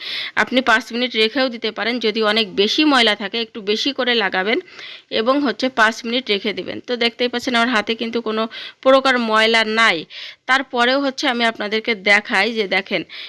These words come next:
এটা ময়লা না থাকার পরেও কি পরিমাণে এটা already ময়লা ওঠা শুরু করে দিয়েছে। এটা আপনি আপনার ফুল, আহ, মুখ সহ ফুল বডিতে ব্যবহার করতে পারবেন। এটা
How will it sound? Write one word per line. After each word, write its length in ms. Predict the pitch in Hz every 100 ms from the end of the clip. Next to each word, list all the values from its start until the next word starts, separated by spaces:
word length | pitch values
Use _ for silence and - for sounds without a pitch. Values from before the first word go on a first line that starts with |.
| -
এটা 280 | - - 269
ময়লা 440 | 262 226 226 240
না 220 | 233 220 214
থাকার 340 | 262 240 254
পরেও 400 | - 226 220 220 190
কি 180 | - 262
পরিমাণে 580 | 254 226 220 214 208 202 277 - - _
এটা 260 | 214 220 226 220
already 340 | 208 208 214 247
ময়লা 420 | 233 196 185 202 226
ওঠা 260 | - 202 240
শুরু 300 | - 277 269
করে 220 | 269 240 202
দিয়েছে। 380 | 185 180 - - - - - -
এটা 220 | 226 247 294
আপনি 260 | 277 262
আপনার 340 | 254 247 240 240 226 -
ফুল, 300 | - 233 262 262
আহ, 280 | - 202 196
মুখ 380 | - 220 254 254
সহ 400 | - 269 220 226
ফুল 220 | 226 240 226
বডিতে 400 | 214 208 220 233
ব্যবহার 340 | 220 220 220
করতে 320 | 220 214 214
পারবেন। 380 | 214 202 196 214
এটা 160 | 220